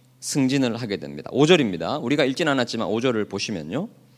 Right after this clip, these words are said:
다윗은 사울이 보내는 곳마다 가서 지혜롭게 행하며 사울이 그를 무엇으로 삼았어요? 군대의 장으로 삼았더니 온 백성이 어떻게 여깁니까? 낙하산 인사임에도 불구하고 어떻게 여기죠?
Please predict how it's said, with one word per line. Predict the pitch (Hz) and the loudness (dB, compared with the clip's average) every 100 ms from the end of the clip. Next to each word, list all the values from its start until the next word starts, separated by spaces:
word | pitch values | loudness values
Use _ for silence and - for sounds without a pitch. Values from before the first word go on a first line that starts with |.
| _ _ - - - _ _ | _ _ -20 -20 -20 _ _
다윗은 | - 175 208 208 | 6 8 8 6
사울이 | 208 208 185 | 8 8 8
보내는 | 165 165 160 | 6 4 4
곳마다 | 147 135 127 | 2 4 4
가서 | 117 113 | 4 2
지혜롭게 | 110 131 123 120 120 | 0 2 2 2 -2
행하며 | 117 110 101 131 208 | -2 0 0 0 0
사울이 | 214 147 123 127 | -2 -2 0 0
그를 | 120 127 123 120 180 220 - - - _ _ | -2 0 2 4 4 4 -2 -16 -20 _ _
무엇으로 | - 143 156 175 170 | 0 4 4 2 0
삼았어요? | 170 160 160 185 - - _ _ _ _ _ _ | -2 -2 -2 -4 -6 -20 _ _ _ _ _ _
군대의 | - 151 160 170 226 214 214 233 233 | -2 2 6 10 10 12 8 4 0
장으로 | - 131 147 196 208 220 233 - - _ | -4 2 4 6 8 8 6 -2 -20 _
삼았더니 | - - 160 123 - 101 165 101 - - - - _ _ - | -10 -2 0 0 -2 2 4 4 0 -16 -20 -20 _ _ 8
온 | 185 247 | 10 10
백성이 | 226 240 233 | 8 8 6
어떻게 | 180 180 185 | 4 2 2
여깁니까? | 151 135 113 - | 4 4 0 0
낙하산 | 90 175 - 254 254 214 | 2 2 4 4 4 4
인사임에도 | 208 202 170 156 131 | 4 6 6 4 2
불구하고 | 123 123 123 117 117 | 2 4 6 6 4
어떻게 | 147 135 143 | 2 4 4
여기죠? | 127 113 156 | 4 2 -4